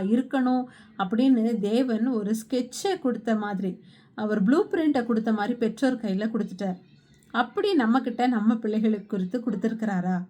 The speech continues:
இதை தான் நம்ம யோசிச்சு பார்க்கணும். நம்ம பிள்ளைகளை குறித்ததான எதிர்காலம் எப்படி இருக்கு?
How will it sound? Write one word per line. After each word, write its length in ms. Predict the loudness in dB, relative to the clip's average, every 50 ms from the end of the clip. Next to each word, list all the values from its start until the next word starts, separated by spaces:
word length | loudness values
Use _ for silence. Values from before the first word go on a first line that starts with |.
| -14 _ _ _ _ _ _ _ _
இதை 220 | -4 0 2 2 4
தான் 160 | 4 4 4
நம்ம 180 | 4 2 2
யோசிச்சு 420 | 2 2 2 0 -2 -4 -6 -6 -4
பார்க்கணும். 520 | -4 -4 -4 -2 -2 -2 -2 -2 -4 -10 -20 _ _ _
நம்ம 340 | 0 4 4 4 4 4 2
பிள்ளைகளை 460 | 2 2 2 4 4 2 2 0 0
குறித்ததான 640 | 0 0 0 0 0 0 0 0 -2 -2 -2 -2 0
எதிர்காலம் 600 | 0 2 2 0 0 0 0 0 2 2 2 2
எப்படி 340 | 0 0 0 0 0 2
இருக்கு? 400 | 2 2 0 -2 -4 -4 -6 -8